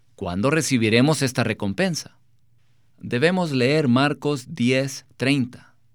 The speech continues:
donde se menciona esta misma palabra. Allí dice claramente que recibimos cien veces más ahora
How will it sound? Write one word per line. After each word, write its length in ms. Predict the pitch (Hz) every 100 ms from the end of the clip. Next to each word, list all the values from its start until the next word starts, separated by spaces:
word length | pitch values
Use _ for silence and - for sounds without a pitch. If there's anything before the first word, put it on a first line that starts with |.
| _
donde 380 | - 107 110 110
se 140 | 110 131
menciona 500 | 170 147 127 147 147
esta 240 | - 104
misma 380 | 147 208 165 117
palabra. 480 | 98 90 85 - _ _ _ _ _ _ _ _ _ -
Allí 280 | 95 104
dice 340 | 113 131 - 143
claramente 840 | - 101 104 135 127 117 120 139
que 160 | 139 113
recibimos 680 | 110 127 175 139 147 160 -
cien 460 | - 120 147 156
veces 360 | 139 139 156 123
más 340 | 120 127 135 -
ahora 680 | - 98 107 151 185 190 -